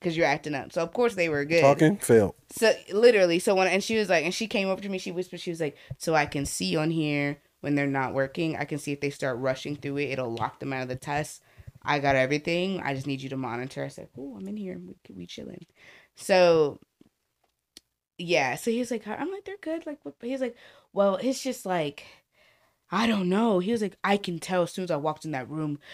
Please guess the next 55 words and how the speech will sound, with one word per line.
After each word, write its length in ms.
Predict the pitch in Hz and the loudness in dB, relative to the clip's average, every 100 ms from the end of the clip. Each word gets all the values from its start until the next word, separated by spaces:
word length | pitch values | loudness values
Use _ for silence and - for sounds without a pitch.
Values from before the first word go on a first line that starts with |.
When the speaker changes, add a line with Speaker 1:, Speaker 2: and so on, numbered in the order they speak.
| - | -8
Speaker 1:
that 120 | 165 | -4
they 100 | 180 | -4
respected 580 | 143 - - 170 - 135 | -6 -6 0 0 -2 -6
you." 220 | 135 123 - - - | -6 -8 -12 -20 2
I 80 | 302 | 4
was 100 | 302 | 4
like, 180 | 285 226 - _ 214 | 2 -2 -16 _ -6
"Because 200 | 220 269 | 0 2
I'm 220 | 214 180 | 4 4
mean 220 | 240 359 | 4 2
to 100 | - | 0
them." 280 | 135 - - - - _ _ | -6 -12 -18 -20 -20 _ _
Speaker 2:
<laughs> 280 | 143 202 214 254 | 4 6 4 2
Speaker 1:
And 100 | 254 | 0
he 80 | |
was 100 | 269 | 2
like, 100 | 233 - | 2 0
"Oh, 80 | 226 | 4
I 120 | 269 | 4
just 220 | 208 226 | 4 0
can't 200 | - 233 | -2 -2
be 120 | 185 | -2
mean." 360 | 180 202 202 170 - - | -4 -2 -4 -4 -10 -14
And 80 | 294 | -4
I 40 | 330 | -2
was 80 | 349 | -2
like, 100 | 330 | -2
"I 100 | - | 0
don't 180 | 330 349 | 0 2
mean 280 | 262 233 196 | 4 2 0
mean 200 | 214 220 | -2 -2
for 100 | 202 | -2
the 120 | 175 | -4
sake 220 | 170 180 180 | -4 -6 -6
of, 100 | 170 | -2
like, 260 | 151 143 - | -2 -2 -6
I'm 180 | 160 143 | -4 -4
a 60 | |
tyrant, 540 | - - 214 208 147 - | -6 -4 -2 -2 -4 -4
but, 120 | 160 | 0
like, 300 | 160 139 - _ _ _ _ _ _ _ _ _ _ _ _ _ _ - 180 - | 0 0 -4 _ _ _ _ _ _ _ _ _ _ _ _ _ _ -18 -18 -4
I 120 | 202 208 | 2 2
treat 260 | - 240 | 0 -2
them 140 | 262 240 | 0 0
like 160 | 190 | -2
human 300 | 214 196 175 | -2 -2 0
beings, 360 | 165 175 208 214 | 0 -2 -2 -2
but 100 | 190 | 0
I 80 | 123 | 0
don't 200 | 185 185 | -2 -4
let 120 | 160 | -4
them 160 | 156 147 | -4 -2
walk 180 | 147 | -2
over 160 | 160 143 | -2 -2
me. 340 | 113 69 - | -6 -10 -12